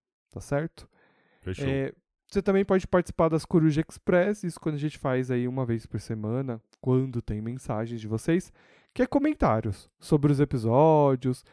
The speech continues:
Speaker 1: Você pode fazer no Telegram, você pode fazer no Instagram, no post do episódio, você pode fazer principalmente no Spotify,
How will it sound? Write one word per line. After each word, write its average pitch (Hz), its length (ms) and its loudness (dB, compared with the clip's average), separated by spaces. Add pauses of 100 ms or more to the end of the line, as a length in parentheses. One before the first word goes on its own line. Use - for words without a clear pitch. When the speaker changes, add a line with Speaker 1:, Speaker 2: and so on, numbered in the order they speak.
(200)
Speaker 1:
Você - 140 -8
pode 147 180 -2
fazer 120 220 -6
no 113 100 -6
Telegram, 139 540 0
você 127 100 -10
pode 107 240 -6
fazer 107 560 -6 (500)
no 113 120 -6
Instagram, 127 640 -2
no 113 120 -8
post 117 580 -4
do 101 360 -8
episódio, 120 720 -2
você - 140 -12
pode 110 240 -8
fazer 110 160 -6
principalmente 131 760 -6
no 120 120 -2
Spotify, 123 920 -2